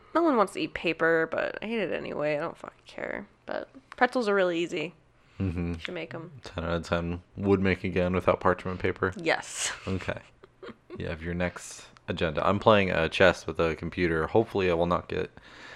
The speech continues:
Speaker 2: destroyed like I did <laughs> last week.
Speaker 1: You're smarter than computers,
Speaker 2: Mm-hmm.
Speaker 1: Cody. You can do this.
Speaker 2: I am a computer. I can do it.
Speaker 1: Mm-hmm. You know their logic.
Speaker 2: What else happened this week?
Speaker 1: You tell me.
Speaker 2: Uh,
Speaker 1: We
Speaker 2: Brittany
Speaker 1: don't
Speaker 2: and
Speaker 1: have to.
Speaker 2: I.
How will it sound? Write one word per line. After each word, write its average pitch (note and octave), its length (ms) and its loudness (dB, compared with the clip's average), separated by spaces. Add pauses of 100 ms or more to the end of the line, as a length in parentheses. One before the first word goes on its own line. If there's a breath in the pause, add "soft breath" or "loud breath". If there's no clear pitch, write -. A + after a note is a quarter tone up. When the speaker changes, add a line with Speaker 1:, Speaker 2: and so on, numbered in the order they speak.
(320 loud breath)
Speaker 2:
destroyed G2 760 6
like E2 220 0
I G2 60 6
did - 260 0
<laughs> E2 180 -6
last - 340 -6
week. - 340 -8 (640 loud breath)
Speaker 1:
You're G#3+ 160 -4
smarter A3 380 0
than G3+ 140 -4
computers, G3+ 460 -4
Speaker 2:
Mm-hmm. F#2 100 -2
Speaker 1:
Cody. F2 320 -2 (580 loud breath)
You A3+ 100 -6
can G#3+ 180 -12
do A3+ 160 -2
this. G3 360 -8 (260)
Speaker 2:
I - 40 0
am E2+ 300 0
a D#2+ 80 -4
computer. - 600 -10
I - 80 -6
can - 180 -14
do - 100 -10
it. - 280 -10
Speaker 1:
Mm-hmm. A#3+ 400 -12
You G#3 100 -8
know G3+ 180 -2
their G3 180 -4
logic. - 520 -6 (280)
Speaker 2:
What G#2+ 220 4
else G#2 200 4
happened E2+ 420 4
this D#2+ 220 -6
week? - 360 -4 (120)
Speaker 1:
You B3+ 120 0
tell D4 220 4
me. G3+ 300 -2 (680 loud breath)
Speaker 2:
Uh, E2 220 2
Speaker 1:
We - 60 -6
Speaker 2:
Brittany G#2 280 0
Speaker 1:
don't G2+ 80 2
Speaker 2:
and - 20 4
Speaker 1:
have F2+ 180 6
to. F2 60 4
Speaker 2:
I. F2+ 260 2